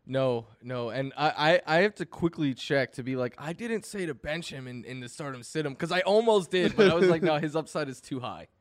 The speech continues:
Speaker 2: So, uh, yeah, sorry about that. Hopefully, I, I mean, I'm curious to see who you would have started in his place. Uh, but, yeah, that one's gonna sting for a little bit. Sorry about that one. Uh, and then this last tweet we got here, um, about starting the Bengals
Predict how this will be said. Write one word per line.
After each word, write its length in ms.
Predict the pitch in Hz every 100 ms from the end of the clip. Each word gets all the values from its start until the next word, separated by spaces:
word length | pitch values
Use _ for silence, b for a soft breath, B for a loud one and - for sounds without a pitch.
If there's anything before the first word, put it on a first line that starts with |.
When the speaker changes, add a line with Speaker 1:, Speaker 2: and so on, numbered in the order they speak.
| _ _ _ -
Speaker 2:
So, 300 | - 135 131
uh, 460 | 147 147 147 143 139 b b b
yeah, 420 | 160 208 202 196
sorry 260 | 190 240 233
about 140 | 175
that. 100 | 160
Hopefully, 500 | 185 302 339 294 233 -
I, 60 | 160 - 135
I 20 |
mean, 140 | 151 151
I'm 140 | 143
curious 260 | - 180 175
to 60 | 165
see 140 | 151
who 120 | 147 147
you 120 | 135
would 100 | 135
have 80 | 123
started 400 | - 131 123 117
in 120 | 120
his 180 | 117 113
place. 520 | - 135 123 117 - - b b b -
Uh, 300 | 104 101 98
but, 300 | 95 104 -
yeah, 160 | 120 117
that 160 | 127
one's 140 | 139 135
gonna 120 | 117
sting 380 | - - 107 98
for 140 | -
a 40 | 98
little 180 | 95
bit. 200 | 90 92
Sorry 180 | - 107
about 240 | 92 90 90
that 180 | 92 82
one. 160 | 98 b b b
Uh, 220 | 151 156
and 100 | 180
then 120 | 180
this 160 | 175 -
last 480 | 190 214 214 202 - -
tweet 300 | - 190 180
we 100 | 165
got 220 | 165 165
here, 460 | 160 160 160 156 156 b b b b
um, 560 | 143 143 143 143 139 - _ _ _ _ _ -
about 280 | 147 160 -
starting 580 | - 175 180 175 170
the 80 | 147
Bengals 580 | 120 143 139 135 131